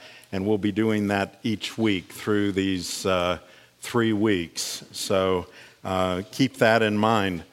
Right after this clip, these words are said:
And then secondly, as, uh, you know, as we have gathered for worship today,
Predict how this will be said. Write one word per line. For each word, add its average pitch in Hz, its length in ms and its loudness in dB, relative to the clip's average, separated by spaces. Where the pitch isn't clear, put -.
And 147 160 2
then 170 260 2
secondly, 120 800 4
as, 107 420 0
uh, 110 480 6
you 113 100 -2
know, 110 120 0
as 101 140 0
we 139 180 2
have 120 180 0
gathered 120 500 4
for - 240 0
worship 104 840 0
today, 104 640 2